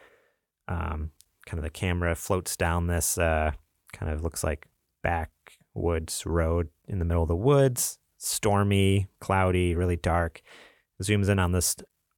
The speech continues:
uh, barn that's maybe been abandoned or something. There's the flashing lights, a little spark, little, you know, what, maybe it's some of the equipment. Um, maybe it's a, maybe it's a ghost, who knows? You just see some lights flashing, and then a tarp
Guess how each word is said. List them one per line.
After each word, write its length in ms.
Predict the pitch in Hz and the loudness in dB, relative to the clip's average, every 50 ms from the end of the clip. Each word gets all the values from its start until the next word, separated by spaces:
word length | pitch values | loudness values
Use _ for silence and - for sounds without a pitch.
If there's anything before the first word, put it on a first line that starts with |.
| _ - - | _ -14 -10
uh, 320 | - - - 78 - 87 85 - _ _ _ _ _ _ _ - | -8 -6 -6 -6 -6 -8 -8 -10 _ _ _ _ _ _ _ -6
barn 400 | 98 90 95 95 95 95 101 101 | -2 0 2 4 4 4 2 2
that's 340 | 98 - - - - - - - _ _ | -2 -4 -6 -8 -12 -12 -14 -16 _ _
maybe 240 | - 92 85 85 90 87 | -6 -4 -2 -2 0 0
been 120 | 90 82 | 0 0
abandoned 480 | 82 78 - 113 123 127 127 120 123 117 | 0 0 2 2 2 4 4 2 2 2
or 60 | 117 110 | 2 2
something. 480 | - 117 113 107 - 117 113 110 110 - _ - - _ _ _ _ _ | 0 0 -2 0 0 0 0 0 0 -4 _ -14 -20 _ _ _ _ _
There's 160 | - - - - | -14 -12 -10 -10
the 60 | - | -8
flashing 480 | - - 92 82 82 - 82 82 98 | -4 -4 -2 -2 -2 -4 -4 -2 0
lights, 320 | 113 120 120 117 113 - - | 2 2 2 2 2 0 -4
a 40 | 92 | -4
little 140 | 82 82 | -4 -2
spark, 520 | - - - - - - 107 107 107 104 - | -2 -2 -2 -2 0 2 2 4 2 0 0
little, 340 | 98 90 87 85 87 92 92 _ _ _ _ - | 0 0 0 0 0 -2 -4 _ _ _ _ -8
you 80 | 90 | -6
know, 140 | 87 82 80 | -4 -4 -4
what, 280 | 80 82 85 87 - - | -4 -2 -2 -4 -4 -4
maybe 260 | 90 90 90 87 90 | -4 -2 -2 -2 -2
it's 120 | 85 - | -2 -2
some 120 | - 98 92 | -2 0 0
of 60 | 85 | 0
the 80 | 82 82 | 0 -2
equipment. 540 | - - - 123 - 101 101 98 95 98 - _ _ _ _ _ _ _ _ _ _ _ _ - | -2 0 0 0 0 2 0 0 0 -2 -4 _ _ _ _ _ _ _ _ _ _ _ _ -4
Um, 520 | 90 85 82 80 80 80 80 80 78 76 - _ _ _ _ _ _ _ _ _ _ - - - | -2 0 0 0 0 0 0 -2 -2 -4 -6 _ _ _ _ _ _ _ _ _ _ -12 -10 -6
maybe 320 | - 98 92 90 85 85 | -2 -2 -2 -2 -2 -4
it's 220 | 82 78 - - - | -6 -6 -6 -2 -2
a, 360 | 85 80 78 76 76 78 76 - _ | 0 0 0 -2 -4 -6 -8 -10 _
maybe 140 | - 80 76 | -10 -8 -8
it's 120 | 73 - - | -8 -10 -10
a 40 | |
ghost, 400 | - - 90 85 92 104 - - | -8 -6 -4 -2 -2 -2 -2 -2
who 100 | - 90 | -2 0
knows? 360 | 85 85 85 90 95 90 - - | 0 2 2 2 0 0 -2 -4
You 80 | - 80 | -4 -4
just 140 | 80 78 - | -4 -4 -2
see 120 | - 92 | -2 -2
some 240 | 85 - - 92 90 | -2 -2 -2 -2 -2
lights 240 | 92 95 101 - - | 0 -2 -2 -2 -2
flashing, 460 | - 107 98 95 95 - - 98 95 | -2 0 0 0 0 0 0 0 0
and 100 | 92 90 | 0 0
then 200 | 92 92 90 87 - - _ - _ _ _ _ - | 0 0 0 -2 -4 -8 _ -20 _ _ _ _ -14
a 60 | - | -12
tarp 400 | - - - - 113 98 - - | -10 -4 0 0 0 0 -2 -6